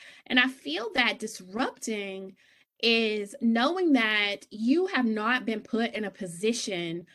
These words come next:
to just sit there and get a paycheck. There is a, there is courage that comes from disrupting. There is courage that comes from being promoted, tenured, um, a full professor. I'm now a distinguished professor of engineering. And I know that when I am in that room,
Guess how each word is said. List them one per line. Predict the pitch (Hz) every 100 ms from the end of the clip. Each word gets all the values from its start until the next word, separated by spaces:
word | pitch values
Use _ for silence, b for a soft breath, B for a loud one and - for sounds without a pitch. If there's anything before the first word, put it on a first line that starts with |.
| b b _
to | 262
just | 226 208 -
sit | 262 262
there | 226 196
and | 208
get | 202
a | 175
paycheck. | - 208 202 170 90 - - _ b b b
There | 190 262 571 415
is | 262
a, | 202 262
there | 453
is | 294
courage | - - 175 254 165 165
that | 165 -
comes | 226 196
from | - 175
disrupting. | 180 185 165 - - 104 - B B -
There | 277
is | 294 269
courage | - 254 294 277 254
that | -
comes | 247 220 220
from | 196 190
being | 208 208 196
promoted, | 208 196 196 202 180 170
tenured, | 165 240 226 202 175 165 b b b 185
um, | 180 170
a | 175
full | - 254
professor. | 220 - 208 214 196
I'm | 175 214
now | 202
a | 190
distinguished | - 240 247 226
professor | 254 - 208 190
of | 185
engineering. | 196 190 208 240 208 180 180 B B
And | 208 226
I | 302
know | 285 294
that | 247 190
when | 202
I | 185 269
am | 285 254
in | 240
that | 226 190
room, | 202 240 254